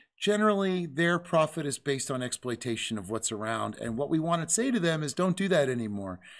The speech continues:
Give us real products, give us real meaning, give us real, real things." And we will love that, because we have a change in consciousness now, and you can see it everywhere.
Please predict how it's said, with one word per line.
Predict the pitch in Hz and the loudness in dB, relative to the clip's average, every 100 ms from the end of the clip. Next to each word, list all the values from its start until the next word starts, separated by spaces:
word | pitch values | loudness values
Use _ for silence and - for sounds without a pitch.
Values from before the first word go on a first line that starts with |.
| - - _ - | -20 -20 _ -4
Give | 156 | 0
us | 160 160 | 2 2
real | 156 | 0
products, | - 147 123 - | 4 4 4 0
give | - 139 | -2 -2
us | - | -2
real | 120 131 131 | -2 -2 0
meaning, | 127 123 123 113 - - _ | -2 -4 -6 -6 -10 -20 _
give | 139 131 | -2 0
us | 127 | -2
real, | 123 131 131 120 - _ - - | 0 2 2 0 -6 _ -4 2
real | 156 220 214 | 8 8 8
things." | 139 98 95 - - - _ _ _ _ - | 0 -2 -6 -8 -10 -18 _ _ _ _ -6
And | 123 123 | -4 0
we | 165 | 0
will | 151 143 113 107 | 2 2 2 0
love | 123 98 | 0 -2
that, | 98 82 - - - - | -6 -8 -12 -18 -20 -6
because | 170 190 170 | 2 4 4
we | 208 | 2
have | 196 214 | 2 2
a | 208 | 0
change | - 175 131 | 0 0 0
in | 120 | -4
consciousness | 117 110 - 104 110 98 | -6 -6 -4 -4 -4 -4
now, | 113 104 104 | -2 -2 -2
and | 143 | -2
you | 196 | 2
can | 226 | 4
see | - 277 | 4 4
it | 302 | 6
everywhere. | 294 294 254 127 90 82 | 6 6 2 2 -2 -8